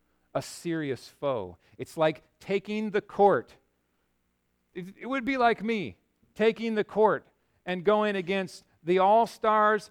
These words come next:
of all-stars in the N B A, the greatest players who've ever played.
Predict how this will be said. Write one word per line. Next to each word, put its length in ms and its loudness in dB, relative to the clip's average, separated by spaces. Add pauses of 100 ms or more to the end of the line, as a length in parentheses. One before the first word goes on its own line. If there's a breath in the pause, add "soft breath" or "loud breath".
(120)
of 220 4
all-stars 880 0
in 140 -10
the 120 -6
N 140 -8
B 180 -2
A, 260 -6 (240)
the 80 -8
greatest 520 -2
players 320 -2
who've 200 -8
ever 160 -4
played. 360 -4